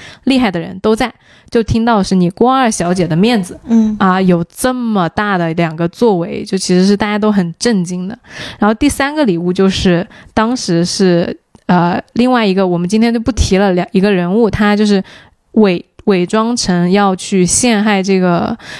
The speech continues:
Speaker 1: 呃，郭靖，就郭芙的老公的时候，
Speaker 2: 嗯，嗯。
Speaker 1: 杨过派了一个他的天敌把他给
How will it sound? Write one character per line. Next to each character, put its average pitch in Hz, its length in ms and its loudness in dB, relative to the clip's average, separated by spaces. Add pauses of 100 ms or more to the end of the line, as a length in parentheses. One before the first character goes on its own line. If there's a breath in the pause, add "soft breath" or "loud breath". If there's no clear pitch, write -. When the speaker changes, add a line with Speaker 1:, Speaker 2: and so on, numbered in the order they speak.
(240 loud breath)
Speaker 1:
呃， 180 460 -2 (120)
郭 220 200 4
靖， 214 360 0 (440)
就 190 120 2
郭 247 200 4
芙 214 180 0
的 190 100 -2
老 180 140 -2
公 185 200 0
的 233 120 0
时 233 140 -4
候， 226 100 6
Speaker 2:
嗯， 214 220 2
嗯。 214 300 -2
Speaker 1:
杨 190 220 2
过 247 120 4
派 269 240 0
了 233 100 2
一 196 60 0
个 190 120 0
他 220 160 -4
的 220 80 0
天 247 320 -2
敌 175 160 2
把 190 140 -4
他 190 180 0
给 185 300 -2